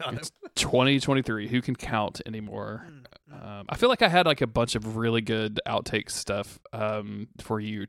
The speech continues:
Speaker 2: to, to, to experience with me, and now I am just completely drained from the last four
Speaker 1: Yeah.
Speaker 2: days of work, uh, and I don't know,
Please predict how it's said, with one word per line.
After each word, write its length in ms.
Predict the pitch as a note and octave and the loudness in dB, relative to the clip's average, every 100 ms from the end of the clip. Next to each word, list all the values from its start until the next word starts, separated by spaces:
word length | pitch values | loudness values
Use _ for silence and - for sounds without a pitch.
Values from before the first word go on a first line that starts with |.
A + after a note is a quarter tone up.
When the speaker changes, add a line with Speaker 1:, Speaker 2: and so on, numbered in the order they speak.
| _ | _
Speaker 2:
to, 120 | - - | -6 -2
to, 180 | A2+ | -2
to 240 | G#2 - A2+ | -2 -4 -4
experience 560 | G#2+ - G#2+ G#2 G2+ | -4 -4 -4 -4 -4
with 160 | G2+ - | -4 -4
me, 180 | G2+ G2+ | -6 -6
and 120 | A2 A2+ | -4 -2
now 200 | A#2 A2+ | 0 0
I 140 | A2 | -2
am 140 | G#2+ G#2+ | -4 -6
just 360 | G#2+ A2 - - - - - - - _ _ - | -6 -6 -10 -14 -20 -20 -20 -20 -20 _ _ -4
completely 600 | C#3 A#2 - C#3 C3 B2 | -2 0 2 4 4 2
drained 460 | A#2 A#2+ A2+ G#2+ | 2 0 0 -2
from 160 | - G#2+ | -2 -4
the 80 | G#2+ | -4
last 340 | G#2 G#2 - | -4 -4 -4
four 200 | - G#2+ | 0 0
Speaker 1:
Yeah. 40 | G#2+ | 0
Speaker 2:
days 260 | G#2+ A2 | 0 -2
of 100 | A2 | -4
work, 460 | A2 A2 G#2+ - - _ | -4 -4 -4 -10 -18 _
uh, 360 | - G#2+ G#2+ G2 | -6 -4 -4 -4
and 140 | - A2 | -4 -4
I 60 | |
don't 240 | G#2+ A2 - | 0 0 0
know, 440 | A2+ G#2+ G#2+ - | 0 0 -2 -6